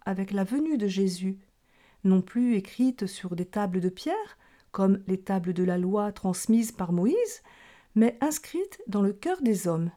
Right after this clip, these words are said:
Et cette histoire de la nouvelle alliance sera ensuite racontée dans le Nouveau Testament.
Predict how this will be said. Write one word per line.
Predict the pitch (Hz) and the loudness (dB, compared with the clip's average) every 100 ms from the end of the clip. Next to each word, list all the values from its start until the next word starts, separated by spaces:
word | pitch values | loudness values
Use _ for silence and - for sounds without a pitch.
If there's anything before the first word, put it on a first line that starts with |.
| _ _ _ _ _ _ | _ _ _ _ _ _
Et | 185 175 | -4 -2
cette | - 180 180 | -2 -6 -6
histoire | 170 - 269 269 | -10 -2 -2 0
de | 185 | 0
la | 175 | 4
nouvelle | 196 190 180 | 4 4 0
alliance | 170 180 233 415 - - _ _ | 0 2 2 0 -6 -18 _ _
sera | - 214 196 269 | -6 -4 -2 0
ensuite | 233 220 - 262 320 - | 0 0 0 -4 -4 -12
racontée | 190 277 294 220 208 285 | -4 -4 2 0 2 0
dans | 226 | 2
le | 180 | 4
Nouveau | 196 269 320 | 4 4 -2
Testament. | 311 240 - 190 165 165 | -4 -6 -2 -2 -2 -4